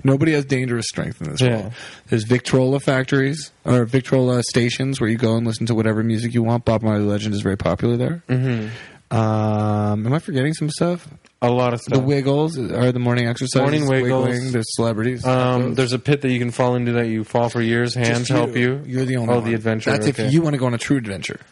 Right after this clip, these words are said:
Speaker 2: Um, animals are governors.
Speaker 1: Yes, but basically only because they're cute.
Speaker 2: Their powers
Speaker 1: They
Speaker 2: are
Speaker 1: don't really do
Speaker 2: sapped.
Speaker 1: anything.
Speaker 2: Yeah, yeah. There's a, we don't need governors, but we call them that.
Speaker 1: Yeah, and is there a name for this world? Popcornopolis.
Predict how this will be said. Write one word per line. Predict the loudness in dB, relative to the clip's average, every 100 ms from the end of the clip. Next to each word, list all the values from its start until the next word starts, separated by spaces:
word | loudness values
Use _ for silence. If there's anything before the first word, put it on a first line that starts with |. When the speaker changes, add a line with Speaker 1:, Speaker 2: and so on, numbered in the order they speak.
| -2
Speaker 2:
Um, | 0 2 2 0
animals | 0 2 2 0 0
are |
governors. | 0 0 0 0 0 -2 -10 -18 _ _ _ _ -8
Speaker 1:
Yes, | -6 -6 -6
but | -8 -8 _ 0
basically | 2 2 -2 -2 -2
only | -4 -4 -2
because | -2 -2 -4
they're | -4
cute. | -4 0
Speaker 2:
Their | 0
powers | 2 2 2 0
Speaker 1:
They |
Speaker 2:
are | -2
Speaker 1:
don't | 0
really | 0
do | 0
Speaker 2:
sapped. | -4
Speaker 1:
anything. | -10 -10 0 2
Speaker 2:
Yeah, | 2
yeah. | 0 -4 -2
There's | -2 0 -2
a, | 0
we | 0
don't | 2 0
need | -2 0
governors, | 0 0 -2 0
but | -4 -4
we | -6 -4
call | -2 -2
them | -2
that. | -6 -8 _ 2
Speaker 1:
Yeah, | 2 2 0
and | 0 0 -2 -2
is | 0
there | 2 2
a |
name | 0
for | -2
this | -2 0
world? | 0 -2 -6 _ -10
Popcornopolis. | -2 -2 2 0 2 -2 -2 -2 -4